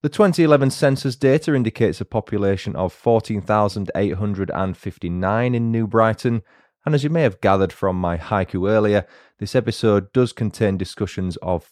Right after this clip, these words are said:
filicide, the deliberate act of a parent killing their own children.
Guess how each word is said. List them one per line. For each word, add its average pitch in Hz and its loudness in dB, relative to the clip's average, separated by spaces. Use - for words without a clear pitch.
filicide, 92 -2
the 98 -4
deliberate 95 -2
act - -6
of 87 -6
a 87 -8
parent 101 0
killing 113 -2
their 104 -2
own 85 -4
children. 95 -2